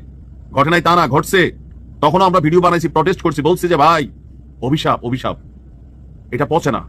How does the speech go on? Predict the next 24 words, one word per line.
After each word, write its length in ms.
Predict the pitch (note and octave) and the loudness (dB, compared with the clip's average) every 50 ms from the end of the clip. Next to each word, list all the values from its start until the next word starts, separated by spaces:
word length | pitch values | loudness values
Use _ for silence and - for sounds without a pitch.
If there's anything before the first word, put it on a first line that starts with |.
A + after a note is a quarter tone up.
| - - - | -16 -12 -6
এটা 120 | - D3+ C#3+ C#3 | -2 0 2 2
লাগে, 220 | C#3+ D3 B2+ G#2 E2 - - - - - - - - - - - - | 2 2 0 -4 -8 -8 -18 -20 -20 -20 -20 -20 -20 -20 -18 -10 -4
লাগছে 240 | A#2 E3 - - - - | -4 -4 -2 -2 -2 -2
না? 60 | G#3 G#3 - - - - - - - - - - - - - - - - - | -2 -4 -8 -18 -20 -20 -20 -20 -20 -20 -20 -20 -20 -20 -20 -16 -8 -2 0
এই 60 | C#3 D#3+ D3 | 2 2 2
আনিসুল 220 | E3 D#3+ F3 F3+ | 2 2 2 2
হক 80 | E3+ D#3 D#3 | 2 2 0
আইনমন্ত্রী 300 | D#3 D#3 D#3 D3+ - D3 D3+ | 0 0 -2 -2 -4 -4 -4
কতটা 200 | D3 D#3 D3+ C3 - - | -2 -2 -2 -4 -2 0
বাহবানিয়া, 400 | C3 D3+ E3+ E3+ D#3 D#3+ D3+ C3+ - - - - - - - | 0 0 2 0 0 0 -2 -2 -4 -6 -16 -20 -18 -12 -6
এই 60 | B2 C#3+ | -4 -4
যে 60 | C#3 - | -2 0
কালামাগুর, 380 | C#3 D3+ D3+ D3 C#3+ C#3+ C#3 - - - - - - - | 0 2 2 2 2 0 -2 -2 -6 -16 -20 -20 -16 -8
হ্যাঁ, 120 | - C#3 D#3 | -4 -2 -2
আমি 80 | D3+ D#3 | 0 0
এর 100 | D#3 D3+ - | -2 0 0
কালামাগুরি 320 | D#3 D#3 D#3 D3+ C#3+ D3 C#3+ | 0 2 2 2 0 0 0
বলি, 100 | C#3 B2+ A#2+ | 0 -2 -2
স্বরাষ্ট্রমন্ত্রী 480 | C3 B2+ C3+ - D3 C#3 C3+ A#2 B2+ A#2 A2 - - - | -2 -4 -4 -2 -4 -4 -4 -2 -4 -6 -6 -6 -10 -10
যে 60 | B2+ B2 | -8 -4
ছিল 100 | - D3+ C3+ B2 | 0 0 0 0
আসাদুজ্জামান 420 | A#2 C3 B2+ C3+ B2 C3 B2+ B2 | 0 -2 -6 -4 -4 -4 -4 -4
খান 140 | - C3 B2+ A#2 | -4 -4 -4 -2
কামাল, 200 | C3 C3+ B2+ A#2+ | 0 0 0 -2